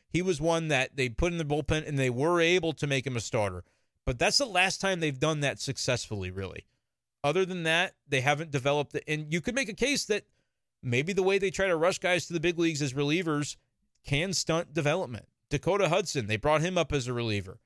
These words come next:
in that twenty eighteen, uh, trade deadline. It was like the, August first, he was up for the first time. He was a reliever down the stretch of eighteen.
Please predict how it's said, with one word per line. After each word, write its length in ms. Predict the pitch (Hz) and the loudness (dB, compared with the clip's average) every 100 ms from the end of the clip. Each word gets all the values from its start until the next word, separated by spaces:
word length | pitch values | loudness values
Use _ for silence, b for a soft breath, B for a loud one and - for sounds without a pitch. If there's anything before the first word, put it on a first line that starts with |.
| _ _ _ _ - | _ _ _ _ -4
in 140 | 131 | 0
that 160 | 127 123 | 0 0
twenty 300 | 151 147 139 | -2 0 0
eighteen, 540 | 139 - 139 135 127 | 0 -2 -2 0 0
uh, 160 | 123 117 | 2 0
trade 280 | - 139 127 | 0 -2 0
deadline. 400 | 127 113 101 95 | 0 0 -2 -4
It 80 | |
was 160 | 117 104 | -6 -2
like 180 | 123 110 | -2 -2
the, 120 | 127 76 - | -8 -14 -10
August 360 | - 139 143 135 | 0 0 0 -2
first, 300 | 165 156 - | -2 -2 -2
he 80 | 123 | -4
was 180 | 120 123 | -2 0
up 160 | 139 | -2
for 80 | - | -4
the 60 | - | -6
first 280 | 135 131 | -4 -4
time. 200 | - 156 | -2 -2
He 60 | 101 | 0
was 140 | 110 | -2
a 40 | 139 | 0
reliever 440 | 175 175 202 127 - _ _ _ _ _ _ - | 0 2 0 -4 -8 _ _ _ _ _ _ -4
down 180 | 123 | -2
the 60 | 147 | -2
stretch 300 | - 160 156 | 0 0 0
of 100 | 151 | 0
eighteen. 420 | 170 160 185 196 | -2 0 -2 -4